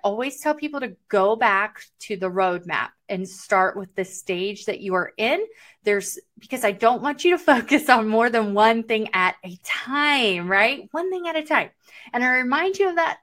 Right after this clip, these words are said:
all the time. Uh, and then, of course, you have access because it's just, like, who wants to deal with the tech, right? You have access to all the past trainings and events that,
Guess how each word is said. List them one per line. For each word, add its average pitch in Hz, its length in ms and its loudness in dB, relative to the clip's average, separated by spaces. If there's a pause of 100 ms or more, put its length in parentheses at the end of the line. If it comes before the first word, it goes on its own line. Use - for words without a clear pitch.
(240)
all 285 200 4
the 208 140 0
time. - 280 -10 (540)
Uh, 214 320 2
and 285 160 -2
then, 302 80 -4
of 294 120 -8
course, 320 260 -2
you 349 80 2
have 339 120 2
access 247 460 0
because 247 260 -10
it's 269 220 -8
just, 480 160 -10 (320)
like, 262 160 -12 (560)
who 359 120 -2
wants 415 180 -2
to 320 80 -8
deal 294 160 -4
with 254 120 -10
the 226 80 -12
tech, 190 360 -6 (120)
right? 233 220 0
You 285 80 -8
have 285 100 -4
access 311 400 -2
to - 200 -2
all 247 280 2
the 226 80 -14
past 185 360 -8
trainings 180 420 -8
and 185 140 -10
events 170 320 -4
that, - 240 -4